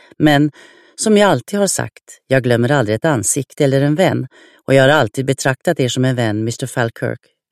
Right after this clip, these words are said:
Jag känner mig hedrad, missus Sparrowfield. Skotten bugade sig lätt för den storvuxna, rödbrusiga kvinnan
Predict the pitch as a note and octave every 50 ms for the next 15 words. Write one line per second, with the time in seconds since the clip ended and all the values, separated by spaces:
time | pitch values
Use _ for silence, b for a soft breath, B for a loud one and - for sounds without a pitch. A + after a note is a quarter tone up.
0 | _ _ _ _ _ _ _ _ _ _ _ _ - - B2+ - - B2+ A#2+ A#2+
1 | A#2+ A#2+ A#2+ B2 D#3 D#3 - G2 G2 A#2 A#2+ D3+ C3+ G2+ G2 G2+ A2 A2+ A2 -
2 | A#2+ A#2 - - A#2 A2 G#2+ A2+ A2+ - C3 A2 A#2 C#3 - _ _ _ _ _
3 | _ _ _ _ _ _ _ _ _ _ _ _ _ _ _ _ _ _ _ -
4 | - - - G#3 F#3 - - - D#3+ D#3 D3+ C#3+ F3+ E3+ C3 A#2+ A#2+ A#2 B2 B2+
5 | - - D#3 C3 G#2+ G#2+ A#2 _ - A#2 A#2 A#2+ - - F#3 E3+ B2+ G#2+ G2+ A2+
6 | A2+ - - - - C3 B2 B2 B2 A#2+ C3+ D#3 C#3+ A2 G2 F#2+ B2 A#2+ B2 G#2+
7 | - - C3+ B2+ B2 - - E3+ E3 C#3 A#2 A2+ A#2 B2 A#2+